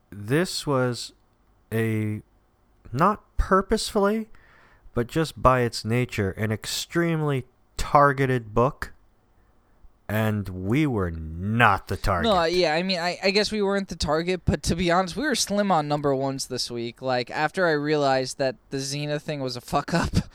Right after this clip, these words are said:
Speaker 2: <laughs> um, I looked
Speaker 1: This
Speaker 2: up and down that list quite a few times, and
Speaker 1: It's probably filling a niche.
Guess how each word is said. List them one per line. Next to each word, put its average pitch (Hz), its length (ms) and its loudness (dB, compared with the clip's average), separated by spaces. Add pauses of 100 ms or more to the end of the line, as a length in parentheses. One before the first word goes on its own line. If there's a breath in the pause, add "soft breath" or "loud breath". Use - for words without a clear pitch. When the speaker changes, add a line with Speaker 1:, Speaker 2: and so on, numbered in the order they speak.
(420 loud breath)
Speaker 2:
<laughs> - 20 -14
um, 135 440 0 (320 loud breath)
I 170 80 4
looked 190 200 4
Speaker 1:
This - 120 -4
Speaker 2:
up 165 140 2
and 175 120 -2
down 147 220 2
that 131 180 0
list 135 240 -4
quite 139 220 0
a 139 60 -4
few 139 180 -8
times, 139 680 -4 (200)
and 120 440 -4
Speaker 1:
It's - 140 -6
probably 131 360 0
filling 175 640 0
a 156 40 0
niche. 160 640 -4